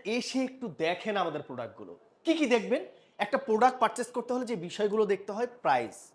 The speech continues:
প্রোডাক্ট কোয়ালিটি এবং সার্ভিস। আমি যদি একটু ভেঙে বলি, বাংলাদেশে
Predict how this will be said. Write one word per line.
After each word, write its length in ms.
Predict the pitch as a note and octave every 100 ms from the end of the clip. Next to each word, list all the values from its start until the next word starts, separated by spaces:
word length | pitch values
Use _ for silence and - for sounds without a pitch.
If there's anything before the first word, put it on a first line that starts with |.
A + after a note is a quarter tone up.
| _ _ _ _ -
প্রোডাক্ট 360 | E3 F#3 F#3
কোয়ালিটি 520 | F#3+ G3 G3 G3+ C4 F4 _ _ -
এবং 220 | G#3 D4
সার্ভিস। 480 | - C3+ G2+ - -
আমি 140 | F#3 A3
যদি 160 | C4 - _
একটু 260 | C#4+ - D#4
ভেঙে 280 | F#3+ F3 D3
বলি, 260 | G#2+ A2 - _ - -
বাংলাদেশে 400 | F3 G#3 A#3+